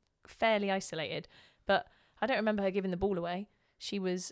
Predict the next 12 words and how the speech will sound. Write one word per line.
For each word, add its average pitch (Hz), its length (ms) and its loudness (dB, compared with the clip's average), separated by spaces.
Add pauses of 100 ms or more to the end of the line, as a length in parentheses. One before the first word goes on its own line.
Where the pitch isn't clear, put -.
able 185 240 4
to 175 120 -4
hold 170 200 2
it - 80 -2
up. - 340 4
She - 140 -2
was 180 120 0
really 170 180 -4
strong. 240 440 4
She's 214 220 -2
really 285 160 2
quick. - 500 0